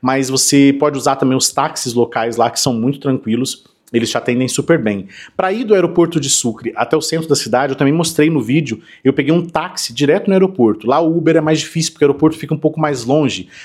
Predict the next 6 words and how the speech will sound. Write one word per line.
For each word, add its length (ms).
dá 80
quase 260
quarenta 400
minutos 460
de 180
estrada. 600